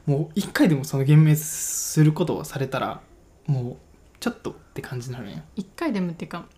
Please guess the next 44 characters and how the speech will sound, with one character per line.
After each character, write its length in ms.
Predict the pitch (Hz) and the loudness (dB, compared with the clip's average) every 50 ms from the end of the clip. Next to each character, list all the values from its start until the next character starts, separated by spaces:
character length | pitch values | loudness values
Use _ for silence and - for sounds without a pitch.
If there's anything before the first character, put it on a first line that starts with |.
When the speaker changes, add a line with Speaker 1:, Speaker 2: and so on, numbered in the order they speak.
| _ _ _ _ - | _ _ _ _ -14
Speaker 2:
基 160 | - - 269 | -10 -8 -2
準 180 | 262 294 294 285 | 2 2 2 2
が 100 | 269 247 | 2 0
あ 20 | |
る 80 | 233 208 | -2 -2
ん 80 | 170 | -4
や。 80 | 170 - - - - - - _ _ - | -6 -10 -18 -20 -20 -20 -20 _ _ -6
な 80 | 214 | -4
ん 60 | 196 - | -4 -4
か、 160 | - - - _ _ _ _ _ | -6 -10 -18 _ _ _ _ _
そ 160 | - - - 285 | -8 -2 0 2
れ 80 | 311 | 2
ま 140 | 302 311 311 | 4 4 2
で 80 | 233 208 | 2 0
の 140 | 180 170 170 - - - - _ _ _ _ _ _ _ _ _ _ _ - | 0 -2 -6 -8 -12 -16 -20 _ _ _ _ _ _ _ _ _ _ _ -10
段 320 | 190 190 190 214 226 233 | -4 0 0 2 2 2
階 160 | 233 240 233 | 2 0 0
は 60 | 220 196 | 0 0
あ 40 | |
る 80 | 185 185 | -2 -2
ん 60 | 160 | -4
や、 80 | 156 151 | -4 -4
前 220 | 180 175 180 185 | -6 -4 -4 -4
段 200 | 185 180 170 165 | -4 -4 -6 -8
階。 100 | 160 - - | -10 -10 -10
い 80 | 214 208 | -8 -6
き 120 | - 311 | -2 -2
な 100 | 294 285 | -2 0
り、 200 | 269 262 233 233 - - - - - _ _ | -2 -2 -4 -6 -8 -14 -20 -20 -20 _ _
な 60 | - | -8
ん 20 | 185 | -8
か、 100 | - - | -8 -4
め 120 | 190 185 185 | -4 -2 -2
っ 60 | 185 | -2
ち 100 | - 202 | -2 0
ゃ 20 | |
悪 180 | 185 185 185 196 | 2 2 4 4
口 160 | 190 185 - | 2 0 -2
言 80 | 180 160 | -4 -10
っ 40 | |
て 120 | - - 170 | -10 -10 -10
る 80 | 175 | -10
と 100 | 170 - | -10 -8
か 160 | - 156 139 | -6 -6 -6